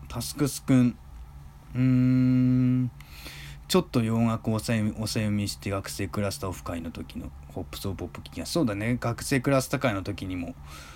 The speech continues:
収録してたからね。ちょうど出てもらって。その回も、えーっと、ボリューム、うーん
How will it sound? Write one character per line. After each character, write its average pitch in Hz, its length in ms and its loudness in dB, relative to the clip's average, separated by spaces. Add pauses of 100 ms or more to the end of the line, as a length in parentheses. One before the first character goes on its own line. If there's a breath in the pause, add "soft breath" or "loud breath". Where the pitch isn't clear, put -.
(160 loud breath)
収 120 200 2
録 107 200 -2
し - 120 -2
て - 40 -10
た 92 100 -2
か 90 100 -4
ら 85 80 -4
ね。 95 260 -6 (300)
ち - 80 -4
ょ 120 40 4
う - 40 2
ど 107 80 0
出 123 100 2
て 117 80 2
も 98 140 -2
ら 90 80 0
っ - 40 -6
て。 - 260 -8 (120)
そ - 140 0
の 165 100 2
回 185 180 8
も、 110 180 0 (600 loud breath)
え 113 180 0
ー 104 40 -4
っ - 100 -14
と、 98 1500 -4 (180)
ボ 107 180 -2
リ 127 100 2
ュ 160 120 2
ー 175 40 0
ム、 175 340 0 (400)
う - 20 -4
ー 135 360 2
ん 131 80 -2